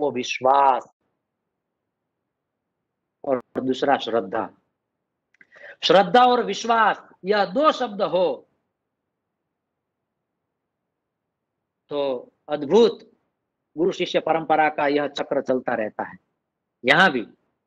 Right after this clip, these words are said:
शबरी ने मतंग ऋषि की इतनी सेवा की कि मतंग ऋषि तो चले गए, लेकिन उनसे उन्होंने आश्वासन ले लिया और भगवान श्री राम स्वयं चलकर उनके पास आए। न केवल चलकर आए, भगवान श्री राम आए,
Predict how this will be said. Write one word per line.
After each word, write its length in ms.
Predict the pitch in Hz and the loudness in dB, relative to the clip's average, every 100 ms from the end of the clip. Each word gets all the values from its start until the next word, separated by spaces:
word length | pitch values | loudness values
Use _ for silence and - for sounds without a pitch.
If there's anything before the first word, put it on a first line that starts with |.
| _ - | _ -4
शबरी 360 | 180 214 262 226 _ _ | 0 4 2 0 _ _
ने 260 | 214 151 - _ _ _ _ _ _ - - | -2 -2 -4 _ _ _ _ _ _ -20 -12
मतंग 300 | - 185 160 | -6 -2 0
ऋषि 240 | 156 151 | -2 -4
की 360 | 143 139 123 - _ _ _ _ _ _ - | -4 -2 -2 -6 _ _ _ _ _ _ -6
इतनी 320 | 165 _ 208 | -6 _ -2
सेवा 340 | 165 151 139 131 | 0 0 0 0
की 260 | 147 131 | 0 -2
कि 460 | 127 _ _ _ 147 - | -6 _ _ _ -10 -6
मतंग 260 | - 196 180 | 0 2 2
ऋषि 180 | 170 180 | 0 0
तो 120 | 160 | 0
चले 300 | - 202 214 | 4 4 4
गए, 180 | 175 139 | 4 4
लेकिन 300 | 147 - 156 | 0 -2 -6
उनसे 260 | 156 - | -4 0
उन्होंने 380 | 165 160 160 156 | 0 0 -6 -2
आश्वासन 440 | 139 - 185 190 | 0 2 0 2
ले 100 | 208 | 2
लिया 260 | 214 135 104 _ - | 4 2 0 _ 0
और 140 | 139 | 2
भगवान 320 | 131 151 160 | 2 2 0
श्री 140 | 147 151 | -2 0
राम 200 | 160 143 | 0 -2
स्वयं 440 | - 175 262 247 | 2 4 4 2
चलकर 380 | 202 196 196 180 | 2 2 2 0
उनके 340 | 175 - - | -2 -10 -6
पास 240 | 151 139 120 - | -2 0 -2 -6
आए। 100 | 117 - _ | -8 -8 _
न 140 | 135 202 | -4 0
केवल 340 | 285 311 311 | 2 4 2
चलकर 380 | 285 262 254 208 | 0 -4 0 0
आए, 300 | 170 147 104 _ _ _ _ _ _ _ _ _ _ _ _ _ _ _ _ _ _ | 0 -2 -10 _ _ _ _ _ _ _ _ _ _ _ _ _ _ _ _ _ _
भगवान 320 | 120 147 156 156 | -8 -6 -4 -6
श्री 140 | 147 | -4
राम 360 | 139 139 _ 170 | -2 -4 _ 0
आए, 400 | 180 220 240 | 2 0 -4